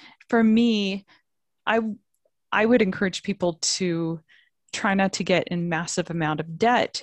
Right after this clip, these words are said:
in college, because you want the opportunity to be able to stay home with kids if you choose at the time.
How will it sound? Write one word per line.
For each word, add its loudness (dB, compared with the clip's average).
in -4
college, -4
because 0
you 0
want 0
the 0
opportunity -4
to -10
be 0
able 0
to 0
stay -2
home 0
with -2
kids -2
if -6
you -2
choose -4
at -2
the 0
time. 0